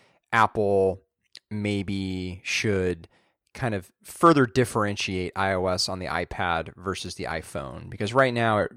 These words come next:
in a lot of ways, the iPad, in terms of software,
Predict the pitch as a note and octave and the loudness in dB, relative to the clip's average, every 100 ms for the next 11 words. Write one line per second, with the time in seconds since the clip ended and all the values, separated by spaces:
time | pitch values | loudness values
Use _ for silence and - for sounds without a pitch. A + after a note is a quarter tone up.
0 | G#2+ - - G#2 G2 G2 F#2+ F2+ F#2 F2+ | -16 -14 -6 -4 4 4 4 0 -2 0
1 | F2 - F#2+ F2+ E2+ - F#2 E2+ F2 F2 | -2 -4 -2 -2 -2 -4 -2 0 0 -2
2 | - _ _ _ A2+ G#2 B2 F#2+ F2 - | -8 _ _ _ -8 -4 -4 -4 -6 4
3 | C#3 C#3 - E2+ C2 D2+ F2+ | 8 8 4 -4 -4 -4 -8